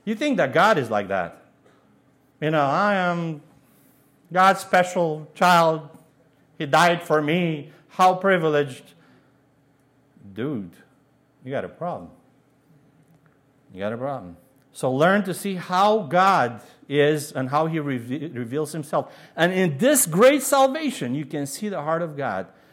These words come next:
And the heart of God in this great salvation is that of a father. So verse seventeen is knowing him, and verse eighteen through twenty-three is appreciating what we already received from him in this great salvation. So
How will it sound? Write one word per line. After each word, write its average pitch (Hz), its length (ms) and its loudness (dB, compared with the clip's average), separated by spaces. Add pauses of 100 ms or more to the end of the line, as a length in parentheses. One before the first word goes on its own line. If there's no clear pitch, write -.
(240)
And 107 140 -10
the 104 40 -10
heart 135 180 0
of 131 120 -6
God 123 180 0
in 107 120 -8
this 110 160 -10
great 110 220 -8
salvation 104 480 -10
is 95 180 -18
that 107 180 -6
of 101 140 -10
a 92 60 -12
father. 90 500 -12 (880)
So 107 380 -4 (280)
verse 131 280 0
seventeen 143 600 -4 (240)
is 101 240 -10
knowing 147 460 -2
him, 151 340 -4 (340)
and 113 160 -8
verse 123 380 -2
eighteen 147 460 -4
through 120 140 -10
twenty-three 143 580 -8
is 113 260 -10
appreciating 156 800 -6
what 135 220 -4
we 139 160 -4
already 143 380 -4
received 139 500 -8 (100)
from 113 200 -8
him 110 260 -10
in 107 100 -12
this 101 180 -10
great 104 220 -8
salvation. 95 480 -12
So 123 220 -10